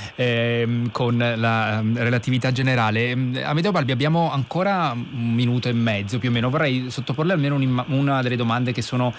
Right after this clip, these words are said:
arrivate al tre tre cinque cinque sei tre quattro due nove sei. Eh, un ascoltatore, ascoltatrice, non si firma, chiede: "Ma viene stimato un buco nero per ogni galassia o ve ne possono essere, eh, di più anche?" Abbiamo citato appunto il buco nero al centro della nostra galassia.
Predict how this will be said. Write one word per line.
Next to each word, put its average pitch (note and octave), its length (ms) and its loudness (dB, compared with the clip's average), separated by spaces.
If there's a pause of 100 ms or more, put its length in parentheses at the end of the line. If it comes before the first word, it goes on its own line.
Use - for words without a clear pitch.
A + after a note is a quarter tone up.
(280)
arrivate A2+ 800 0
al G#2 160 -2
tre G#2+ 140 -6
tre G#2 140 -6
cinque A2+ 300 -2
cinque A2+ 240 -6
sei A#2 160 -4
tre A#2 140 -4
quattro A#2 320 -4
due A#2 100 -4
nove A#2 160 -2
sei. D#3 420 0
Eh, C3+ 180 -8
un D3 560 -6
ascoltatore, B2+ 540 -4
ascoltatrice, A2 500 -6
non G#2 100 -6
si - 140 -12
firma, A#2 300 -2
chiede: A2+ 240 -4
"Ma A2+ 120 0
viene C#3+ 180 -2
stimato E3 400 -2
un D3 200 2
buco D#3+ 280 0
nero D#3+ 340 2
per D3 160 0
ogni D3 220 2
galassia D3 520 0
o - 20 -2
ve B2 80 -2
ne A#2+ 80 -2
possono A2+ 380 -4
essere, G#2+ 420 -2 (420)
eh, G2 360 -4
di G2+ 140 -4
più G#2 240 -2 (160)
anche?" F#2+ 640 -6
Abbiamo G#2 320 -2
citato G#2+ 340 -2
appunto A2 280 -2
il G2+ 60 -2
buco A2 220 -2
nero A2 160 2
al G#2+ 100 -2
centro G#2 420 -2
della G#2+ 200 0
nostra G#2 540 -2
galassia. G2 540 -4